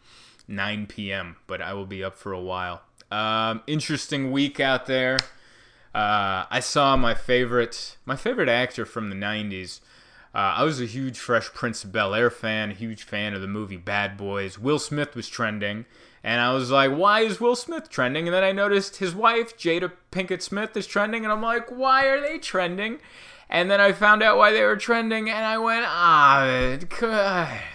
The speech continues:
ah." If, here's the, if you don't know about the Will Smith, Jada Pinkett Smith, and then someone named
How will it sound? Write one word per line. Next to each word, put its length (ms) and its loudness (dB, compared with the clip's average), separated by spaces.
ah." 520 2
If, 320 -4
here's 500 -2
the, 480 -10
if 140 -4
you 100 0
don't 320 4
know 560 4
about 400 4
the 80 -4
Will 220 2
Smith, 420 -4
Jada 260 0
Pinkett 380 -6
Smith, 500 -2
and 160 -6
then 120 -2
someone 400 -2
named 240 -2